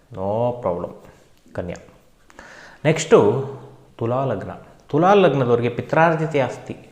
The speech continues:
ಯಾರಾದರೂ ಟ್ರೈ ಮಾಡ್ತಾ ಇದ್ರೆ ಸ್ವಲ್ಪ ಬಹಳ ಅಬ್ಸ್ಟೇಕಲಿಂದ ಆಗ್ತಕ್ಕಂಥದ್ದು, ಕಷ್ಟದಿಂದ ಆಗೋ ಸಾಧ್ಯತೆ ಈ ತಿಂಗಳು ಮಾತುಕತೆನಲ್ಲಿದ್ದರೆ.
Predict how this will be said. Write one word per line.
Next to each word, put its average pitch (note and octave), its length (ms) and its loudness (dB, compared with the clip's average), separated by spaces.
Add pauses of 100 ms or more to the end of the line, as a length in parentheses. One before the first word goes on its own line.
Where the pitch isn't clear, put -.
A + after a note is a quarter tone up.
ಯಾರಾದರೂ F#2+ 260 -4
ಟ್ರೈ F#2+ 200 -4
ಮಾಡ್ತಾ F2+ 340 -6
ಇದ್ರೆ F2 380 -8 (520)
ಸ್ವಲ್ಪ - 200 -8
ಬಹಳ G2 320 2
ಅಬ್ಸ್ಟೇಕಲಿಂದ D3+ 720 0
ಆಗ್ತಕ್ಕಂಥದ್ದು, - 800 -6
ಕಷ್ಟದಿಂದ C3+ 520 -2
ಆಗೋ G#2+ 240 0
ಸಾಧ್ಯತೆ F#2+ 440 -6
ಈ G2 140 -6
ತಿಂಗಳು G2 200 -8
ಮಾತುಕತೆನಲ್ಲಿದ್ದರೆ. F2 1080 -10